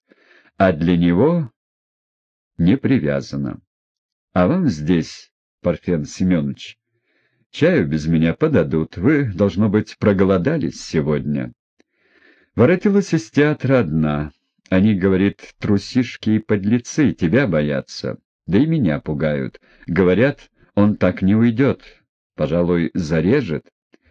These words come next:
А я вот как я в спальню пойду, так дверь и не запру за собой. Вот как я тебя боюсь,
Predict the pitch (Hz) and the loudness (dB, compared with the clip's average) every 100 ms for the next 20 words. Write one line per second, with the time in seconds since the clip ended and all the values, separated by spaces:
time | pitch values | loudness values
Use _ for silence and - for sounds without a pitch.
0 | - _ _ _ - 107 170 185 117 151 | -20 _ _ _ 0 2 2 2 2 2
1 | - 127 117 113 107 - _ - - - | 2 -2 0 2 2 0 _ -20 -20 -10
2 | - 101 85 78 76 - 85 92 98 196 | 0 2 2 0 -2 -2 0 0 0 0
3 | 165 - _ _ _ _ - 107 90 87 | 0 -6 _ _ _ _ 0 0 2 0
4 | 123 170 151 - - 151 160 127 123 - | 2 0 -4 -8 -2 0 0 0 -4 -4
5 | 80 73 78 - 82 71 73 73 - _ | -8 -6 -8 -10 -8 -8 -6 -8 -10 _
6 | _ _ _ _ _ _ - 160 - - | _ _ _ _ _ _ -8 -6 -6 -8
7 | 76 80 76 80 78 78 92 80 - - | -8 -8 -6 -4 -4 -2 -2 -2 -6 -14
8 | - | -20